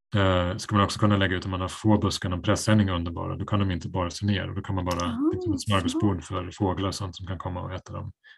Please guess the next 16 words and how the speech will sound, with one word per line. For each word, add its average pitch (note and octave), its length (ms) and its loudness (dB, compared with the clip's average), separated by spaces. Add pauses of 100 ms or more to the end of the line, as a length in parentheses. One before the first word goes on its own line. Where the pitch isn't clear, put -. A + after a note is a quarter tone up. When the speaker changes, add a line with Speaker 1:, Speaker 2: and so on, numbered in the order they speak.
(100)
Speaker 1:
eller F#2+ 140 2
hönsen F2+ 340 -4
om F#2 40 -6
man F#2 100 -4
har F2+ 120 -8
det. F#2+ 180 -6 (560)
Eh, F#2 340 2
och G2 100 -2
sen G2+ 200 4
kan A2+ 120 8
man A#2 60 10
också G#2+ 160 0
välja F#2 240 2
res-, E2+ 360 -10
resistenta F#2 460 0
sorter. G2 540 0